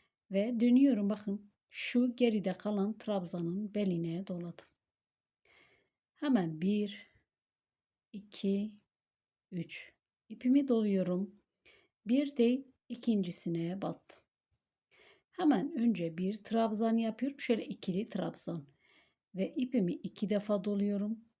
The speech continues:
Şöyle döndüm. Bakın şu gerideki trabzanın şöyle beline doladım. Bir, iki, üç.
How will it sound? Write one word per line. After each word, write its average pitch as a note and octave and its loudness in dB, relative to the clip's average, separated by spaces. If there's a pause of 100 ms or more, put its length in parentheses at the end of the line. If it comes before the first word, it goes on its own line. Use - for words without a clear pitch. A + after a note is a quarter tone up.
(140)
Şöyle E3+ -4
döndüm. F#3+ 2
Bakın G3 -4 (720)
şu G#3 -4
gerideki F#3 -2
trabzanın F3+ -4 (260)
şöyle E3 -6
beline E3+ -2
doladım. F#3+ -2 (1400)
Bir, G3+ -2 (1200)
iki, G3 -6 (560)
üç. - -10